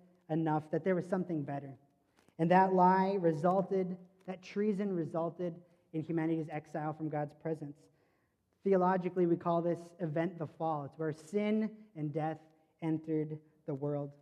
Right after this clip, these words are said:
We were exiled and sent out of the garden, not only paradise, but more importantly, we were sent out of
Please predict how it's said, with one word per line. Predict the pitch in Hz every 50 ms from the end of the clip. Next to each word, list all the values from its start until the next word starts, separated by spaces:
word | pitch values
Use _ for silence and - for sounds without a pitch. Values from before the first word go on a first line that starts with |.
| _ _ -
We | 160
were | 160 160 - 202
exiled | 202 196 - - 226 202 185 185 175 165 160
and | 156 147 -
sent | - - 214 220 - -
out | 185 190 196 190
of | 180
the | 185 175
garden, | 156 170 165 175 180 175 180 185 - - - _ _ -
not | 185 214 220
only | 220 202 190 170
paradise, | - - - 196 208 214 185 156 139 143 143 - - _ _ _ _ _ -
but | 165 170
more | 185 185 180
importantly, | 175 180 180 202 202 180 180 170 160
we | 156
were | 151 147 147 -
sent | - 170 165 156 -
out | 151 147 143 147
of | 143 139